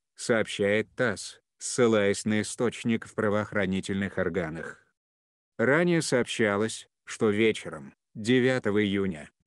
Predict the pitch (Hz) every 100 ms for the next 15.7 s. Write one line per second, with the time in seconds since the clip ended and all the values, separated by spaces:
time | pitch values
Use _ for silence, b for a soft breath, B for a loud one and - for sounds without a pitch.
0 | - 98 87 98 107 101 92 98 101 107
1 | 104 104 117 110 - - 95 92 92 107
2 | 117 101 101 98 110 123 117 113 104 110
3 | 110 104 101 98 104 - 87 80 - 101
4 | 101 - 110 110 104 104 98 98 98 98
5 | 110 107 107 104 104 101 - 107 117 107
6 | 110 - 113 110 - 113 107 113 107 -
7 | _ _ _ _ - 120 107 117 110 104
8 | - 104 98 95 90 85 104 107 104 101
9 | 107 110 110 - 95 101 101 101 98 107
10 | - 104 98 107 104 - 95 85 - 117
11 | 135 120 113 113 95 107 110 113 110 127
12 | 135 127 123 107 - 139 - - 104 101
13 | 101 101 107 - - 92 107 107 101 -
14 | 98 101 98 131 139 98 95 104 101 92
15 | 85 80 - 82 - -